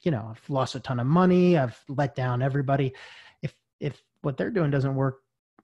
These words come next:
they go get another C M O job. I mean, it, it's bad, but it's like, you could compare the two. So I started to realize that it's not about freedom of making my own choices. It's just a mindset of an entrepreneur.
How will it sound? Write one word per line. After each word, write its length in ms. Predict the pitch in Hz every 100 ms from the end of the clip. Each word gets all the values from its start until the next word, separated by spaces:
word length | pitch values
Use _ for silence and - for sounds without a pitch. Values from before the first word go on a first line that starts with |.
| _
they 100 | 135
go 120 | 156
get 140 | 156 143
another 400 | 135 131 127 120
C 180 | -
M 140 | 135 131
O 100 | 160
job. 380 | 123 71 - 143 -
I 40 |
mean, 120 | 135
it, 140 | 131 123
it's 260 | 139 - -
bad, 540 | 127 147 220 156 127
but 120 | 123
it's 240 | 127 - 151
like, 320 | 127 - _ _ _ -
you 80 | 170
could 160 | 143
compare 280 | 160 135 190
the 100 | 165
two. 180 | 139 131
So 200 | 143 147 - - - -
I 60 | 165
started 240 | 208 214
to 80 | 180
realize 360 | 175 190 165 147
that 80 |
it's 140 | 156 170
not 160 | 220
about 540 | 185 139 160 165 135 - _ _ _ _ _ _ _ - -
freedom 360 | 165 160 151 143
of 260 | 135 120
making 280 | 135 139 135
my 120 | 131
own 100 | 123
choices. 400 | 120 160 - 127
It's 120 | 135
just 220 | - 190 139
a 40 |
mindset 460 | 131 131 135 143 131
of 80 | 123
an 60 |
entrepreneur. 720 | 120 117 - 113 120 110 117